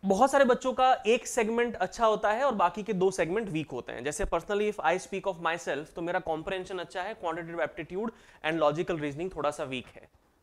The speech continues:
तो जो आपका स्ट्रॉन्ग सेगमेंट है, आपको सबसे पहले उसको करना चाहिए। उसके जो भी क्वेश्चंस हैं, वो आप सबसे पहले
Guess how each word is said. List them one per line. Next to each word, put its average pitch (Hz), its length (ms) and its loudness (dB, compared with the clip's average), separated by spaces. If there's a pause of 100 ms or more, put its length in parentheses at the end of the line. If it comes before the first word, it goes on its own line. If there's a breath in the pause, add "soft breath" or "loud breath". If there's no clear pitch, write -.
(380 soft breath)
तो 226 80 2
जो 185 260 2
आपका 220 360 2
स्ट्रॉन्ग 220 500 2
सेगमेंट 160 480 -2
है, 139 300 -6 (160 soft breath)
आपको 170 320 4
सबसे 233 400 -2
पहले 208 460 0 (200)
उसको 226 340 -2
करना 135 340 -4
चाहिए। - 420 -16
उसके 185 220 -4
जो 175 160 2
भी 233 120 0
क्वेश्चंस 185 440 -4
हैं, 202 220 -8 (200 loud breath)
वो 185 120 2
आप 208 180 6
सबसे - 300 -4
पहले 190 500 -2